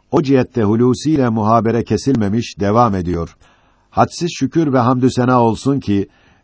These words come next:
Risaletün Nur gittikçe parlak, harikane fütuhat-ı imaniye yapar. Kendi kendine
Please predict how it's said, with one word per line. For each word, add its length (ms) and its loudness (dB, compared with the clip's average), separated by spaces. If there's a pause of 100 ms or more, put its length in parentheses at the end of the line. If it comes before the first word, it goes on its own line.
Risaletün 600 0
Nur 120 0
gittikçe 540 -2
parlak, 560 0 (400)
harikane 680 0
fütuhat-ı 500 0
imaniye 600 0
yapar. 500 -4 (500)
Kendi 320 0
kendine 460 0